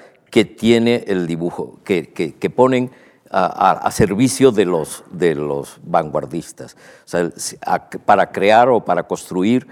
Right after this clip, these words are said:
ese dibujo moderno. Y efectivamente, eh, con la lección de, de, de Rousseau, dice, "Yo quiero que mi Emilio sepa dibujar no para ser artista,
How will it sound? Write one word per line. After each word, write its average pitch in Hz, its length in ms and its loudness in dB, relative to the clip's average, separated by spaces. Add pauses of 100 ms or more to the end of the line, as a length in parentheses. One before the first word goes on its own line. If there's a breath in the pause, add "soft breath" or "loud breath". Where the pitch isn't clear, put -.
(200 loud breath)
ese 101 320 2
dibujo 95 440 -4
moderno. 78 580 -6 (580 soft breath)
Y 117 160 2
efectivamente, 131 880 4
eh, 92 360 2
con 90 180 -2
la 82 100 4
lección 110 560 2
de, 95 480 2
de, 82 800 0
de 85 160 -4
Rousseau, 95 540 2
dice, 90 340 -4 (300 loud breath)
"Yo 120 180 4
quiero 117 360 4
que 101 120 2
mi 95 120 -2
Emilio 101 500 0 (480 loud breath)
sepa 131 480 2
dibujar 90 600 0
no 135 260 0
para 98 200 0
ser 123 220 2
artista, - 640 -2